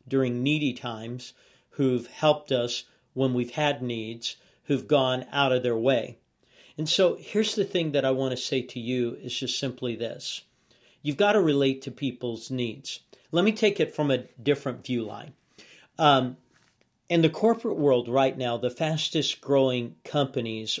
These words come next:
are what are called on-demand companies. And so everything is on demand.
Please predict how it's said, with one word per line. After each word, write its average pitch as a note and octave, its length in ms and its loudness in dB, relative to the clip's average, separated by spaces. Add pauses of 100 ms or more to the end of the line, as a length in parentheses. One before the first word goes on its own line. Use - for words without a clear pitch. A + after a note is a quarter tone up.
are B2+ 180 2
what B2+ 540 2
are B2+ 140 -2
called B2 600 0
on-demand A#2+ 720 -6
companies. - 680 -12 (720)
And C3+ 80 -4
so F3+ 180 6
everything E3 840 2
is C#3+ 180 -2 (100)
on C3 220 0
demand. A2 540 -10